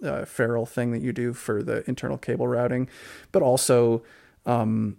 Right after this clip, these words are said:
three D printing fixtures and stuff. On my tooling, there's, there's a, a handful of little three D printed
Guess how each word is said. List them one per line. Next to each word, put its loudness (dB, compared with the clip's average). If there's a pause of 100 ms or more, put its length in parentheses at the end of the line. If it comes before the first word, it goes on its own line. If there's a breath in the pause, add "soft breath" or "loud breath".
(140)
three 2
D 2
printing -2
fixtures -4
and -4
stuff. 0
On 4
my 2
tooling, 0
there's, -4 (380 loud breath)
there's 0
a, 0
a -4
handful 0
of -4
little 0
three 0
D 0
printed -2